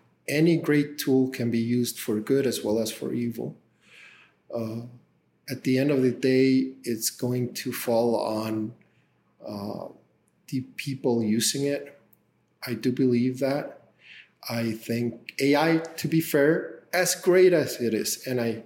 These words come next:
honestly, I just used it last night to draft some, uh, <laughs> communication,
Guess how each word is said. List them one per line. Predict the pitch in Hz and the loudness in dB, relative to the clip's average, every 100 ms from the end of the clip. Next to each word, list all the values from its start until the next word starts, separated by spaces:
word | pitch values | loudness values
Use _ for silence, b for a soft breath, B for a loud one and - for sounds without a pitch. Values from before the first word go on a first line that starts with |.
| - | -12
honestly, | 123 131 127 147 165 - | -4 -4 -2 -4 -6 -4
I | |
just | 113 113 - 123 | -2 -2 -2 -4
used | 113 - | -2 -2
it | 110 - | -4 -4
last | 101 98 - | -6 -4 -4
night | - 123 - - | -2 -2 -4 -4
to | 131 123 - B B | -2 -2 -4 B B
draft | - 131 123 - | -2 0 0 -2
some, | - 123 113 120 | -2 0 0 2
uh, | 117 | 0
<laughs> | 139 151 | 0 -4
communication, | - 139 131 131 143 131 156 170 175 - | 0 2 2 2 4 4 4 4 2 0